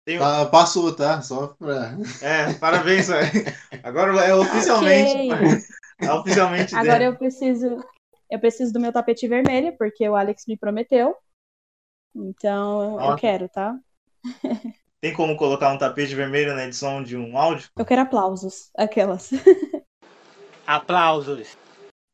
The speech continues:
Speaker 1: Posso fazer só mais uma perguntinha, Sueli?
Speaker 3: Claro, sem problemas. Fique à vontade.
Speaker 1: É, só pra gente ficar mais conectado,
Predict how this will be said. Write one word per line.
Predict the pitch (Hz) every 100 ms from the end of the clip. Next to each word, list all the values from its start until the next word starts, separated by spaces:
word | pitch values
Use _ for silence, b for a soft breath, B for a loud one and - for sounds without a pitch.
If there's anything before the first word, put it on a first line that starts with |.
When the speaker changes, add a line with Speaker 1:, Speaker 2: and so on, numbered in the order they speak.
| _
Speaker 1:
Posso | 175 -
fazer | 175 170
só | 180 185
mais | 185 170
uma | 165 156
perguntinha, | 143 139 - 170 156
Sueli? | 143 123 110 - _ _ -
Speaker 3:
Claro, | 220 196 226
sem | - 196
problemas. | 226 262 277 269 262 - - _ _
Fique | - 208
à |
vontade. | 208 240 294 294
Speaker 1:
É, | 147 139 131 _ _ _ _ _
só | _ 160
pra | 170 180
gente | 175 175
ficar | 160 156 151
mais | 143 135 131 127
conectado, | - 135 131 _ 139 139 123